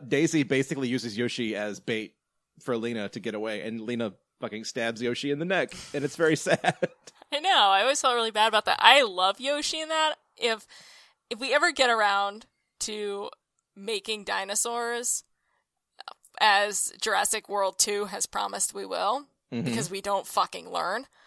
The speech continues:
Speaker 2: I, I will be the first to get a Yoshi.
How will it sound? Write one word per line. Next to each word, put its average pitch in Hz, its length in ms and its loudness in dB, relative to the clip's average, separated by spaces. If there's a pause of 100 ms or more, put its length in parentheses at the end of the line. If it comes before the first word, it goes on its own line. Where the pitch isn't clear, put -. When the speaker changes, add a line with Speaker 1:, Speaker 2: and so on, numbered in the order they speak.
(600)
Speaker 2:
I, 226 180 6 (280)
I 233 160 10
will 240 60 4
be 233 100 -4
the 202 100 -6
first 208 300 -6
to 208 80 -8
get 185 140 -6
a 180 40 -6
Yoshi. - 520 -8